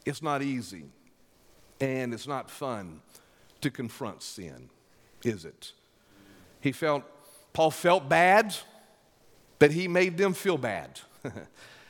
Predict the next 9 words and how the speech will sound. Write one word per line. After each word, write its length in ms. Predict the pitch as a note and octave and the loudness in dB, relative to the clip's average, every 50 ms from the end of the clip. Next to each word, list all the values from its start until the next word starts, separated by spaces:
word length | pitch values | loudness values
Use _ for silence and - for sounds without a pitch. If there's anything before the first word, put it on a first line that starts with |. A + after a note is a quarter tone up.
| - - - _ - | -20 -20 -20 _ -4
Uh, 220 | B2 B2+ A#2+ A#2 A#2+ | -4 -2 -2 -4 -4
but 220 | A2+ B2+ D3+ D3 | -2 -2 0 2
not 180 | D#3+ D#3 C#3+ C3+ | 2 0 2 0
really, 300 | C3+ C3 G#2 E2+ D2 C2+ - _ _ | 0 -2 -2 -4 -8 -14 -20 _ _
Paul 180 | - F#2+ E2 E2 | -14 -14 -14 -14
said. 300 | - - E2+ C#2+ C2+ - - - - - _ _ _ _ _ _ _ - | -16 -16 -16 -18 -18 -18 -20 -20 -20 -20 _ _ _ _ _ _ _ -8
Not 280 | C#3+ D3 D3+ C3 - A#2 | -4 -4 -4 -4 -6 -8
really. 400 | A#2 A#2+ B2+ A#2 F#2 E2 D#2 D2 - _ _ _ _ _ _ _ _ _ _ - | -8 -6 -6 -6 -8 -10 -14 -16 -20 _ _ _ _ _ _ _ _ _ _ -4
Because 640 | C3 - - E3 D#3 C#3 C3+ A#2+ A2 - - - | -4 -2 -2 0 0 0 -2 -4 -8 -10 -12 -14